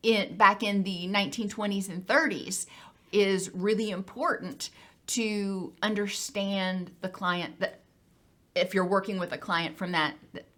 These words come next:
from that time. Accurate diagnosis can also be enhanced using cultural concepts of distress. Collection of useful clinical information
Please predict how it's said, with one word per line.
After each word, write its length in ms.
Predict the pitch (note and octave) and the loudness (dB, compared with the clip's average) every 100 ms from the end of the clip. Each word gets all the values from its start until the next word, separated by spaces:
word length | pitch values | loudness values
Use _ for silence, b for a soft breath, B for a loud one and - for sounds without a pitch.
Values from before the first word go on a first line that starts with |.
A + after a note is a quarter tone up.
| _ _ - | _ _ -6
from 180 | G3 | -2
that 180 | F3+ - | 0 -2
time. 420 | A#3 F3+ C#3+ E3+ - _ _ _ _ _ _ _ _ - B B B B B | 2 2 2 -4 -14 _ _ _ _ _ _ _ _ -20 B B B B B
Accurate 500 | B3 F4+ F#4 F#4+ D#4+ | 10 10 8 4 6
diagnosis 1000 | E4 D4+ B3+ B3+ C#4+ F4+ - - - - | 8 10 8 4 4 2 -2 -4 -4 -4
can 200 | - B3+ - | -4 0 6
also 400 | B3 C#4 D4 B3+ | 6 6 2 2
be 300 | B3 A#3+ - | 0 -2 -2
enhanced 800 | G#3+ G#3 B3+ C4 G3+ - - F#3+ | -6 -4 0 2 0 -4 -8 -4
using 320 | A3 A3 G#3+ | -4 -2 -4
cultural 420 | A3 G#3 A#3 G#3 | -4 -4 -2 -4
concepts 640 | G#3 G3 G3 G3 E3+ - - | -2 -2 -2 -2 -4 -6 -8
of 160 | F3 F3+ | -8 -6
distress. 760 | F#3 - F3 D3+ F3 - - - _ B B B B B B - | -6 -4 0 0 0 -6 -8 -12 _ B B B B B B -10
Collection 540 | C#4+ C#4 D#4+ - E4 | 2 6 6 4 2
of 140 | D4 A3 | 2 2
useful 400 | D4 D#4+ - D#4 | 0 -2 -2 -4
clinical 520 | - D4 D4 D4+ C#4+ | -2 0 0 0 0
information 960 | C4+ C4 B3+ G#3+ C4 D4+ - D2 - | 0 0 -2 0 0 -2 -4 -8 -10